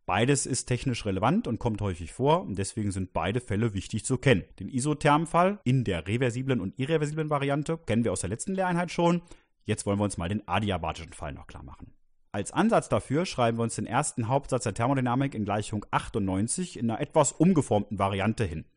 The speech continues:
nämlich nach Q umgestellt. Delta Q, Delta wieder mit einem kleinen Kringeldelta,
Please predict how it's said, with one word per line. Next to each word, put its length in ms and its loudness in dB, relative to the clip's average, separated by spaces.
nämlich 200 -2
nach 180 -2
Q 200 -4
umgestellt. 600 -8
Delta 200 0
Q, 300 -2
Delta 300 0
wieder 100 -2
mit 160 -4
einem 100 -6
kleinen 220 -10
Kringeldelta, 680 -2